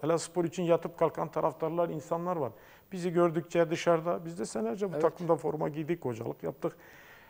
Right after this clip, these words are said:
Speaker 1: Bizim gibi içleri ağlıyor ama ne yapsınlar? Adamların güçleri bu kadar. Ama bu işte, yani bu ilde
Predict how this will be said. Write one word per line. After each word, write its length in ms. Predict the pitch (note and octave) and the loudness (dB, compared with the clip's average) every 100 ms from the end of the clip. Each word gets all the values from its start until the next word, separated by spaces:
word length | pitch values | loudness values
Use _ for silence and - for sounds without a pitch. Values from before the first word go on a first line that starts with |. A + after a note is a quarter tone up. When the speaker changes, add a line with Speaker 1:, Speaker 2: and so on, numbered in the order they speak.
| _ F3 | _ 0
Speaker 1:
Bizim 260 | F#3+ G#3+ | 4 4
gibi 180 | F3 A3 | 4 -2
içleri 360 | F#3+ - F#3 G3 | -4 0 2 4
ağlıyor 360 | G#3+ G3+ E3+ | 4 6 6
ama 180 | D3 F3+ | 8 6
ne 60 | F#3+ | 6
yapsınlar? 440 | A3+ - G3+ D3+ - - | 4 4 0 -2 -2 0
Adamların 480 | D3+ D#3 E3 F#3 | 2 2 0 0
güçleri 380 | E3+ D#3+ - E3 D#3 - | -4 -2 4 4 2 -4
bu 100 | G#3 | 6
kadar. 260 | G3 C3+ G#2 - - - - - - | 8 8 4 -8 -20 -20 -20 -18 -8
Ama 300 | A#2+ A#2 G#2+ - | -2 -2 -4 -10
bu 180 | A#2+ A3 | -12 -10
işte, 380 | G#2+ - - D3 | -10 -8 -2 0
yani 300 | B2 C#3 B2+ A#2 | 2 2 2 -2
bu 140 | F#3 | -4
ilde 520 | - D#3 C3 B2+ A#2 | -4 -2 0 2 2